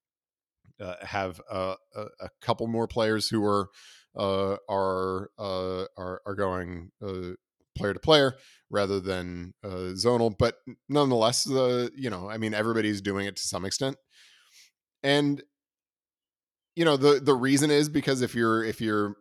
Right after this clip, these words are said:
marking up player to player, it, it gets really easy to get picked, uh, and to free up, uh, attackers that way. Uh, and so, the, uh, you know, almost everybody has at least a couple and, and sometimes even more,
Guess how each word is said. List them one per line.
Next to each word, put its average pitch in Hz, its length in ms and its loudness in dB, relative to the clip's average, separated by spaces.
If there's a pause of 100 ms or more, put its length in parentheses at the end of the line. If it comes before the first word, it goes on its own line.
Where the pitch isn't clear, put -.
marking 113 640 0
up 113 180 0
player 113 240 0
to 104 80 -2
player, 123 580 -2
it, 104 280 -4
it 95 60 -10
gets 98 180 -6
really 104 260 -4
easy 101 340 -4
to 101 140 0
get 104 260 -2
picked, - 400 -4 (460)
uh, 101 400 0
and 101 340 -4
to - 100 -10
free 113 340 -2
up, 107 220 0 (180)
uh, 98 260 -2
attackers 101 540 -4
that 113 200 0
way. 110 280 0 (640)
Uh, 92 240 -4 (120)
and 107 160 -6
so, 98 460 0
the, 104 360 -6
uh, - 60 -10
you 107 160 -8
know, 90 120 -6
almost 101 340 -4
everybody 101 400 -2
has 101 160 -4
at 98 80 -6
least 107 300 -4
a - 20 -6
couple 117 380 -4
and, 101 240 -6
and 95 340 -8
sometimes 101 400 -6
even 101 180 -6
more, 98 400 -2